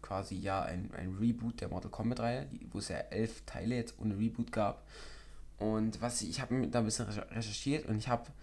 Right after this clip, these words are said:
rausgefunden, dass die, die Story im letzten Teil quasi so gebaut haben, ähm, dass es Sinn macht mit dem Reboot.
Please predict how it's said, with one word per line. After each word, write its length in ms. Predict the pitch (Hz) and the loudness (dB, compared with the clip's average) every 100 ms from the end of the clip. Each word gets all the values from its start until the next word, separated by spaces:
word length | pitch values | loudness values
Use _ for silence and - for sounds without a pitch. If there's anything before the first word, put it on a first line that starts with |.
| - - - - | -16 -18 2 6
rausgefunden, 520 | 107 - - 127 104 | 6 4 4 6 6
dass 180 | 117 - | 4 4
die, 180 | 117 - | 4 4
die 80 | 104 | 0
Story 540 | - - 117 135 131 | 2 6 8 8 6
im 120 | 107 107 | 8 8
letzten 340 | 120 - - | 6 2 0
Teil 260 | 113 104 113 | 2 4 2
quasi 360 | - 98 98 | 0 0 0
so 220 | 92 110 | 2 4
gebaut 440 | 117 - 98 113 113 | 4 6 4 4 2
haben, 380 | 92 95 95 - - - - - - - | 2 2 0 -2 -10 -18 -18 -18 -18 -4
ähm, 380 | - 104 95 90 | 2 4 4 4
dass 220 | 113 - | 2 2
es 180 | 104 - | 2 6
Sinn 200 | 117 113 | 8 10
macht 240 | 95 - | 8 0
mit 120 | 90 85 | -4 -2
dem 120 | 90 | 0
Reboot. 420 | 90 92 92 | 0 -2 -4